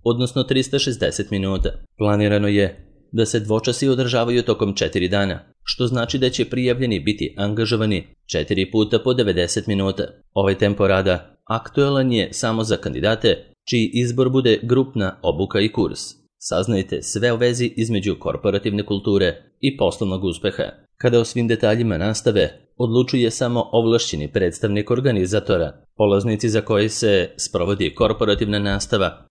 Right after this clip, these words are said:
imaće edukaciju istog trajanja, ali ne obavezno i isti raspored. S obzirom na to da će o tome odlučivati zajedno zvanični predstavnik njihove kompanije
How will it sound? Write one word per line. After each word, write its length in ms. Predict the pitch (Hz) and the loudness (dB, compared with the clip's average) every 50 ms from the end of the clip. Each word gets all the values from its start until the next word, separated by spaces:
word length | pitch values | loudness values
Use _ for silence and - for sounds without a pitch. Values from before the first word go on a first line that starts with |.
| _ - | _ -2
imaće 400 | 131 123 127 123 - 139 135 131 - | -2 0 0 -2 0 -2 -2 0 0
edukaciju 680 | 131 131 135 135 - 123 120 120 - - 123 95 90 - - | 0 0 0 0 0 -2 -2 -2 -2 0 0 0 0 0 -2
istog 360 | 127 127 123 - 135 139 139 - | -2 -2 -2 -2 -4 -4 -4 -4
trajanja, 520 | - 110 87 90 95 95 101 98 82 76 - - _ _ _ | -2 -2 0 0 0 0 0 -2 -4 -6 -8 -18 _ _ _
ali 220 | - 117 120 120 123 | -6 -2 -2 0 0
ne 280 | 123 120 117 113 - - | 2 2 0 0 -2 0
obavezno 600 | 120 117 120 120 113 117 117 113 127 120 117 113 - - | -2 2 2 2 2 2 2 2 0 0 -2 -2 -4 -4
i 180 | 127 120 - - | -4 -4 -4 -2
isti 320 | 110 113 110 - - 139 117 | -2 -2 -2 0 0 0 2
raspored. 480 | 82 71 - - - 101 87 80 78 - - - _ _ | 2 0 -2 -4 -2 -2 -2 -2 -2 -6 -14 -20 _ _
S 140 | - - - | -12 -2 -2
obzirom 380 | 98 92 101 104 101 101 101 | -2 0 2 0 0 2 2
na 140 | 101 98 95 | 0 0 0
to 320 | 101 107 101 95 95 - - - _ _ _ | 2 2 2 2 0 -4 -16 -20 _ _ _
da 140 | - 101 110 | 0 0 0
će 140 | 107 - 120 - | 0 0 -4 -2
o 100 | - 113 | -2 -2
tome 300 | - 123 120 120 131 - - | 0 0 0 0 0 0 0
odlučivati 680 | 120 127 123 123 123 - 127 123 120 123 120 - 123 113 | -2 -2 0 -2 -2 -2 -4 -2 -2 -2 -2 0 -4 -2
zajedno 720 | 107 113 110 123 117 113 117 110 104 87 - - _ _ _ - | 0 0 0 0 0 0 0 0 0 0 -2 -6 _ _ _ -10
zvanični 540 | 101 95 98 85 82 85 85 - 120 110 | -6 -4 -2 -2 -2 -2 -2 -2 -2 -2
predstavnik 600 | 107 110 107 113 107 - - 123 120 117 113 - - | 0 2 2 0 0 0 -4 -2 -2 -2 -4 -4 -4
njihove 360 | 87 80 78 - 101 101 101 | -6 -4 -2 0 0 0 0
kompanije 720 | - 101 95 - 98 95 95 104 98 92 85 87 - _ | 0 -2 -2 -2 -2 -2 0 0 0 -2 -2 -4 -10 _